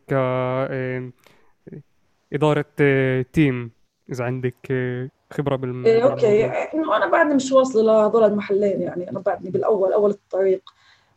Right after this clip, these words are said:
Speaker 2: إيه، بس يعني عندي معلومات عامة يعني، وممكن، إيه، إذا بتحبوا تسألوا أكثر يعني ممكن، إيه، تبعثوا لي أوجهكم لناس يعني اللي عملوا مثلا هاي النقلة من،
Speaker 1: النقلة.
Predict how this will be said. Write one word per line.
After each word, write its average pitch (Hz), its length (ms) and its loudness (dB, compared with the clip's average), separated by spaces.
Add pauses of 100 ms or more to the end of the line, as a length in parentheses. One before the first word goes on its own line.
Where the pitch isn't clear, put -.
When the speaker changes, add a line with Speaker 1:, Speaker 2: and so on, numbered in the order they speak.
(120)
Speaker 2:
إيه، 214 580 6
بس 220 240 -2
يعني 269 200 4
عندي 320 200 4
معلومات 311 380 2
عامة 269 360 2
يعني، 220 360 0
وممكن، 233 720 2
إيه، 202 380 4
إذا 214 80 4
بتحبوا 208 380 -6
تسألوا - 360 -2
أكثر 233 240 -4
يعني 220 360 2
ممكن، 208 500 -2
إيه، 196 420 0 (640)
تبعثوا 214 360 2
لي 247 80 8
أوجهكم 226 480 2
لناس 214 360 2
يعني 196 180 0
اللي 196 140 4
عملوا 220 240 4
مثلا 196 580 -2 (100)
هاي 190 140 2
النقلة 180 840 0
من، 143 180 2
Speaker 1:
النقلة. 135 380 -2